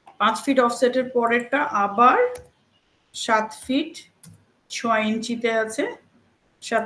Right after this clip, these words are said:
feet ছয় ইঞ্চিতে offset করলাম। এটা আবার লম্বা দেয়াল, ওকে টেনে লম্বা করে দিলাম। ও কত ইঞ্চি?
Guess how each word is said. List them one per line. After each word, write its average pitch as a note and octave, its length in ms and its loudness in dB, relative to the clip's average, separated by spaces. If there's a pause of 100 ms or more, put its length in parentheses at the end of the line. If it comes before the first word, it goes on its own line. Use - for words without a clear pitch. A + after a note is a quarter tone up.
feet A#3 140 -4 (100)
ছয় A#3 200 -2
ইঞ্চিতে A3 340 -2
offset F#3 260 -4 (100)
করলাম। D#3+ 280 -8 (560)
এটা A#3 160 2 (100)
আবার C4+ 180 2 (440)
লম্বা G#3+ 420 4
দেয়াল, G#3+ 260 4 (420)
ওকে G#3 160 -4 (200)
টেনে G#3 260 0 (280)
লম্বা G3+ 280 4
করে E3 200 0
দিলাম। C#3 200 -8 (760)
ও G3+ 80 0 (180)
কত A#3 180 2 (180)
ইঞ্চি? B3+ 300 2